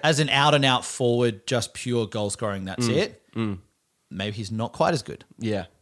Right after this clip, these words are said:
Speaker 2: Mm.
Speaker 1: But he's ve-, like, he's still, like, extremely elite.
Speaker 2: Yeah.
Speaker 1: Um, but either way,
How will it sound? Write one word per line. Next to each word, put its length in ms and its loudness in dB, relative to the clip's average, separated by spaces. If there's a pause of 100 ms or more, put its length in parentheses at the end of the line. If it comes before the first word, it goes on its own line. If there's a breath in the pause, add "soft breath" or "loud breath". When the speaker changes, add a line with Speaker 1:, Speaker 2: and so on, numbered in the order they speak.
(160)
Speaker 2:
Mm. 240 -6 (240)
Speaker 1:
But 220 -4
he's 140 -6
ve-, 120 -4
like, 200 -4
he's 120 -6
still, 160 -6
like, 240 -12
extremely 520 -4
elite. 400 -12 (120)
Speaker 2:
Yeah. 180 -2 (400 soft breath)
Speaker 1:
Um, 360 -6
but 280 -2
either 240 2
way, 260 4